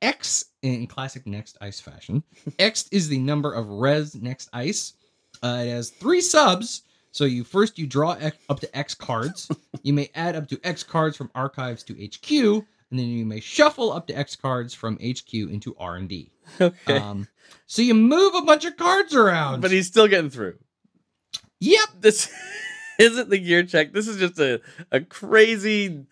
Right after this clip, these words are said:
Speaker 2: <laughs> t-, time sink next. Uh,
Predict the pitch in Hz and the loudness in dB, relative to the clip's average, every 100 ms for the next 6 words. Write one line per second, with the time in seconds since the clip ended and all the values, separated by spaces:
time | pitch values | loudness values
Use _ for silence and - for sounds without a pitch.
0 | _ _ - - _ - - - - - | _ _ -8 -8 _ -20 -18 -8 -4 0
1 | 175 196 170 - 190 185 - - 160 135 | 2 2 0 -2 -2 -4 -8 -8 -6 -6
2 | - - - _ - 220 208 - 147 143 | -8 -14 -14 _ -6 -2 2 6 6 6